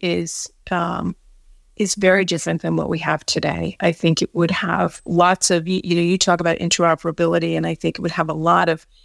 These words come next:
data interoperability and lots of communication, uh, across the healthcare continuum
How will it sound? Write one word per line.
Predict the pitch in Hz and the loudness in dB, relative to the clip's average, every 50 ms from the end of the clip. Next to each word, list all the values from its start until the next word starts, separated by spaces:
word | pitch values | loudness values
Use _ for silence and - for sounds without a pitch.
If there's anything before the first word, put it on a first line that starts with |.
| _ _ _ _ - | _ _ _ _ -4
data | - - 190 180 175 - | 0 2 2 2 2 0
interoperability | 185 170 - - 170 165 160 160 - 165 160 160 151 175 185 180 180 185 180 180 170 165 170 - - _ | 0 -2 0 2 2 2 2 0 -2 -6 -6 -4 -2 0 0 2 2 0 0 0 0 -2 -2 -4 -6 _
and | - 175 165 165 160 160 160 - | -2 0 0 2 0 -2 -4 -4
lots | 170 160 165 165 170 170 - | -4 -2 -2 -2 -2 0 0
of | 175 156 - | -2 -2 0
communication, | - - 165 165 156 147 - - 156 156 - - 160 156 - - - - - | 0 0 0 2 0 0 0 -2 0 0 0 0 0 -2 -2 -6 -12 -6 -2
uh, | - 175 170 - - | -2 -2 0 0 -2
across | 185 - - - - 175 165 165 - - | -4 -4 -4 0 2 2 4 2 0 -2
the | - 165 | -4 -4
healthcare | - 160 151 147 - - - 165 156 - | -2 -2 -2 -2 -4 -4 -2 -2 -2 -2
continuum | - 170 160 - - - 156 156 160 160 156 156 | -2 -2 -2 0 0 0 0 0 0 0 0 -2